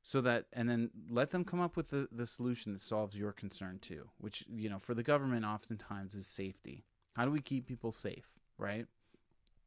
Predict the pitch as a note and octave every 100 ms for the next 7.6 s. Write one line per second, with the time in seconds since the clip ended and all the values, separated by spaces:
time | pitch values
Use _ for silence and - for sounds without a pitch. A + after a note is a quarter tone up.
0 | - A#2 G#2+ G2 G2 - A#2+ A#2+ A#2 G#2+
1 | G2 - - - - F2 - F2 E2+ F2
2 | - - C#2 F2+ D#2+ E2+ G#2+ - B2+ A#2+
3 | G#2+ G#2+ G2+ A2+ G2+ - F#2+ F2 - -
4 | - - - C3+ C3+ - C3 A#2+ A2+ G2+
5 | G2 F#2+ G#2 G#2+ G2+ - F#2+ F#2+ G2 F#2+
6 | F#2+ - G2+ - - F#2 - F#2 F#2 -
7 | - G#2 - - G2 F2